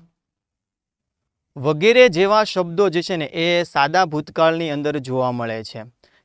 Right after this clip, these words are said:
કે સમયસૂચક શબ્દની અંદર યસ્ટરડે એટલે કે ગઈકાલે, લાસ્ટ વીક એટલે કે ગયા અઠવાડિયે,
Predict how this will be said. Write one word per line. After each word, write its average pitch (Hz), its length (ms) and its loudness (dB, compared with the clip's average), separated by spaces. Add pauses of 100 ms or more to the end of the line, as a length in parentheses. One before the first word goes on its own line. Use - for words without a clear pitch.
કે 160 100 -6
સમયસૂચક 160 580 -8
શબ્દની 156 460 -4
અંદર 151 280 -2
યસ્ટરડે 147 540 -2
એટલે 139 180 -4
કે 139 120 -2
ગઈકાલે, 143 600 0 (460)
લાસ્ટ 127 460 -2
વીક 143 360 -4
એટલે 139 240 -4
કે 143 160 -2
ગયા 131 360 -2
અઠવાડિયે, 143 540 -2